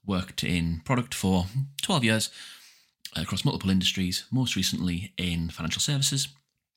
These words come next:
I've managed teams of, you know, as small as two to as big as thirty, and I've worked with companies from, you know, very small startups to established enterprises.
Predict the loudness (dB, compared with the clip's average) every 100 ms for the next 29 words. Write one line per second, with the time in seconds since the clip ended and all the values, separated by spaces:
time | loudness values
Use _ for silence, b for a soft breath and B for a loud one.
0 | _ _ -6 -2 0 -2 0 2 2 2
1 | 4 4 4 4 2 0 -2 -4 -8 -12
2 | -12 -4 0 2 2 2 2 4 4 2
3 | -2 -4 -2 0 0 -2 -2 -2 -4 0
4 | 2 2 0 -2 B B -2 0 2 0
5 | -2 -2 -2 0 2 2 2 0 -2 -2
6 | 0 0 -2 -2 0 2 2 2 2 0
7 | 0 -2 -2 -2 0 0 0 -2 -4 -6
8 | -4 -4 -6 -6 -6 -4 -2 -2